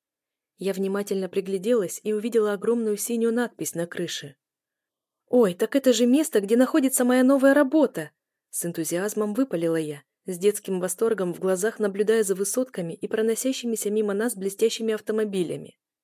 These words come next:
Это был масштаб. Я с удовольствием почувствовала, как сливаюсь с этим бешеным ритмом, растворяюсь в нем. Захотелось жить по-настоящему.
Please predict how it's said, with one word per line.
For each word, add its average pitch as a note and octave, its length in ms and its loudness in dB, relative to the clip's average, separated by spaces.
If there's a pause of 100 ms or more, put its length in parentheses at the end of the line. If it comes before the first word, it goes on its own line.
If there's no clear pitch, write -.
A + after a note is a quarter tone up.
(580)
Это A#3+ 300 -4
был G3 260 -2
масштаб. F#3+ 580 -10 (560)
Я E3+ 180 -4
с - 80 -8
удовольствием F3+ 680 -2
почувствовала, E3 680 -4
как A3+ 180 -6
сливаюсь B3 540 2
с - 100 -2
этим G3+ 260 0
бешеным G3+ 440 0
ритмом, F3 460 -6 (180)
растворяюсь G3 760 0
в E3+ 80 -8
нем. D#3 320 -8 (400)
Захотелось D3 540 -4
жить F3 240 -6
по-настоящему. D#3 960 -6